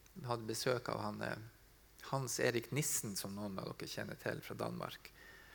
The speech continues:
Jeg er forkynner og bibelskolelærer i mange år, og, og jeg husker det var litt sånn r-, rystende på en måte, når han sa at,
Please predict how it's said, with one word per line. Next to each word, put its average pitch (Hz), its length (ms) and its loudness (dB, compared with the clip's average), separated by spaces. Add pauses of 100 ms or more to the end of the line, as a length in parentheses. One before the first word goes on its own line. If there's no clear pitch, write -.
(360)
Jeg - 80 -8
er - 60 -8
forkynner 110 460 2
og 95 40 -4
bibelskolelærer 98 640 0
i 95 80 -4
mange 190 240 -4
år, - 320 2
og, - 420 -6 (1080)
og - 80 -6
jeg 107 160 4
husker 120 260 6
det 110 80 6
var 131 160 10
litt 107 140 4
sånn 104 220 0
r-, 113 880 -4 (140)
rystende 120 560 4
på - 240 -2
en 107 80 0
måte, 107 240 4 (160)
når 120 220 8
han 139 180 8
sa 135 140 10 (160)
at, - 160 -6